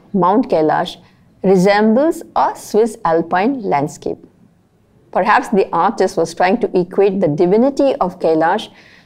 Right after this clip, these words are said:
with the foreignness of European mountains. By making this comparison, he could be saying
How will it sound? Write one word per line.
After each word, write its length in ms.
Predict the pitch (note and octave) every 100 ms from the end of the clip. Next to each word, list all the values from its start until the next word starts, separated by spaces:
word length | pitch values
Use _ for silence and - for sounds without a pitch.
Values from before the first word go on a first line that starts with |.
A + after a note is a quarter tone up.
| _
with 160 | - G3
the 80 | A3
foreignness 760 | - G#3+ A3 B3+ B3 A#3+ B3 -
of 260 | F#3+ G#3+ -
European 560 | G3 E3+ E3+ G3+ G#3 G3
mountains. 720 | A3+ B3+ - D#3 - - - _ _ _ _ _ -
By 180 | A3
making 440 | A3+ A#3+ D#4+ F#4+ F#4
this 160 | C4+
comparison, 760 | - F#3+ F#3 G3+ G#3 F#3 D#3+ D3
he 200 | - C4+
could 240 | C#4 C#4
be 80 | -
saying 560 | G4 - E3 D#3+ A3